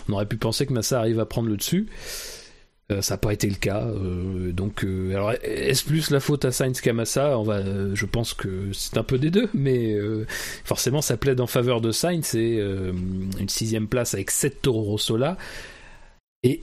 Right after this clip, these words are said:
et même en retirant tous les gens qui auraient dû et pu finir devant lui sans leur, euh, problème mécanique, euh, ça restait quand même, euh, proche des points, euh, peut-être même dans les points. Donc, euh, bon, euh, soyons, euh, euh,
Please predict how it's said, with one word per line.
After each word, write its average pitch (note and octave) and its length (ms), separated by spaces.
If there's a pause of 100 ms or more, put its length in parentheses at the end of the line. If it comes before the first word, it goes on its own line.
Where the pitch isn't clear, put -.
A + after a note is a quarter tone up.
et D3 120
même G3 300
en E3 120
retirant E3+ 500
tous D#3 160
les D3+ 120
gens E3+ 160
qui D3 120
auraient C#3 220
dû D3+ 400
et C3 40
pu F3 240
finir C#3+ 340
devant C3+ 240
lui D3+ 220
sans C3+ 220
leur, B2 260
euh, A2+ 140
problème A#2+ 340
mécanique, C3 540
euh, B2 80
ça A2+ 180
restait B2 300
quand C#3 100
même, C#3 220
euh, A#2 120
proche A#2 280
des A#2+ 100
points, G3 360
euh, A2+ 600
peut-être A2 380
même A2 180
dans B2 140
les A#2 100
points. E3 260 (380)
Donc, A#2+ 240
euh, A2 200
bon, G#2+ 180 (580)
euh, F#2+ 480
soyons, A#2 600
euh, G2+ 580 (960)
euh, - 40